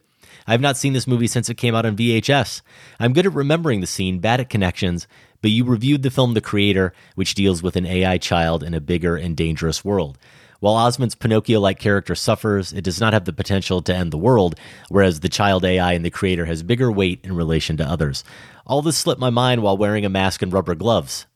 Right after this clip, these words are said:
Luckily, I thought of it today. I look forward to each episode of Film Spotting and have to thank you both for pushing my film appreciation. I may not always agree with your recommendations, but I'm always ready to try. Thank you, and keep doing what you do. I will be listening with a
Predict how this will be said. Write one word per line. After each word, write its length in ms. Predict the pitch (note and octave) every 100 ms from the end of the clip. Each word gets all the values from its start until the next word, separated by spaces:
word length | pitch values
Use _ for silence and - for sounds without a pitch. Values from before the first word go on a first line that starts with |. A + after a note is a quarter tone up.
| -
Luckily, 360 | D3 C#3 D#3 C3+
I 60 |
thought 180 | B2 D#3
of 80 | A2+
it 80 | F2
today. 320 | D#2 D#2 G2+ - -
I 80 | G2+
look 160 | F#2+
forward 300 | - G#2 G#2+
to 40 | A2
each 180 | G#2+ -
episode 340 | G2+ - G#2+
of 60 | F#2+
Film 160 | F2+ F2
Spotting 420 | - E2+ E2+ D#2+
and 140 | E2
have 160 | E2 F#2
to 80 | -
thank 300 | - A#2+ C3
you 60 |
both 260 | G#2 G2 - - - -
for 160 | F#2+
pushing 460 | F2 - G#2+ - G#2
my 140 | F2+
film 260 | E2+ F2+ E2+
appreciation. 720 | E2 - D#2 E2+ D#2+ - D2+ - - - -
I 100 | G2
may 140 | A2
not 140 | C3+
always 240 | C#3 C#3+ B2
agree 240 | A#2+ A#2+
with 100 | B2
your 120 | B2
recommendations, 760 | A2+ G#2+ A#2 G#2+ F2 - F2 - -
but 100 | A2+
I'm 160 | A2
always 300 | B2 D3 B2+
ready 220 | C3+ C3
to 100 | C3+
try. 400 | B2+ F3 G#2+ - - _ _ _ _ _
Thank 220 | A2 G2
you, 160 | A2+ C3+ _ -
and 140 | G2+
keep 220 | - A2
doing 240 | G#2 F#2+ G2+
what 180 | G2+ -
you 60 |
do. 240 | F#2 E2+ D#2+ - _ _
I 140 | F#2
will 160 | F2 F2+
be 140 | F2 F#2
listening 420 | F#2 - G2+ F#2
with 160 | F2
a 60 | F#2